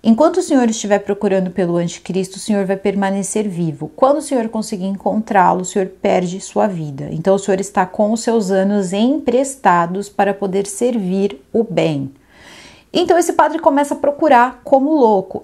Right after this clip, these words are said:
E ele chega com vários outros padres, pessoas, informantes. Gente, a coisa fica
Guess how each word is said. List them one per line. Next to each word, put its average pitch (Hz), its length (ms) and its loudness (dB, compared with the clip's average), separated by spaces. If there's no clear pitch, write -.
E 294 140 4
ele 320 240 6
chega 254 420 0
com 240 180 -2
vários 226 440 2
outros 226 280 -2
padres, 208 440 -2
pessoas, 220 840 0
informantes. 220 960 2
Gente, 269 260 2
a 247 40 -2
coisa 285 260 2
fica 285 320 -6